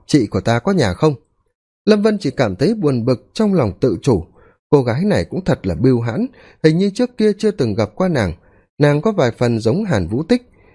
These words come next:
Vừa rồi nghe nàng ở dưới tầng gọi chị, chẳng lẽ đây là em gái của Hàn Vũ Tích sao? "À, không có chuyện của ngươi, chị của ta chắc là còn chưa đi làm, ta lên tìm chị ấy."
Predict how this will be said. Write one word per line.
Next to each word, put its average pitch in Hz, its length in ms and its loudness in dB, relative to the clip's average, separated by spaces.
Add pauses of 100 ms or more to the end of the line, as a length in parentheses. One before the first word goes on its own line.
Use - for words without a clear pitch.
(180)
Vừa 143 120 4
rồi 127 260 2
nghe 139 140 -2
nàng 117 200 -2
ở 78 80 -6
dưới 110 200 0
tầng 98 280 -2
gọi 104 240 0
chị, 127 220 0 (200)
chẳng 92 220 0
lẽ 113 300 0
đây 120 160 0
là 92 100 -2
em 113 200 -2
gái 110 260 0
của 160 100 -2
Hàn 90 200 0
Vũ 120 140 -2
Tích 220 220 0
sao? 139 220 -2 (640)
"À, 117 260 0 (200)
không 123 220 2
có 190 120 0
chuyện 104 220 0
của 87 120 -6
ngươi, 120 220 2 (340)
chị 160 140 2
của 117 120 2
ta 175 280 0
chắc - 300 -4
là 104 140 0
còn 85 240 -4
chưa 143 180 2
đi 139 140 0
làm, 104 220 -2 (200)
ta 123 100 2
lên 117 240 2
tìm 101 220 -2
chị 107 120 -6
ấy." 131 260 2